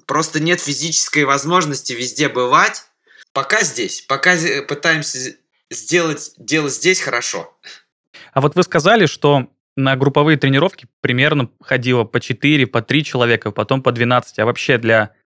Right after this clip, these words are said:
Speaker 2: группового занятия по бадминтону сколько людей, это нормально?
Speaker 1: Ну, смотрите, здесь получается такая ситуация, что,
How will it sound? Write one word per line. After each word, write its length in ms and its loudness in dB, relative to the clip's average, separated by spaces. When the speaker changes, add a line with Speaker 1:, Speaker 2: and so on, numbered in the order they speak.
Speaker 2:
группового 420 4
занятия 340 0
по 140 -4
бадминтону 760 0
сколько 760 2
людей, 640 0
это 160 -4
нормально? 460 0
Speaker 1:
Ну, 180 -10
смотрите, 640 0
здесь 200 -6
получается 480 -2
такая 320 0
ситуация, 540 -2
что, 600 -4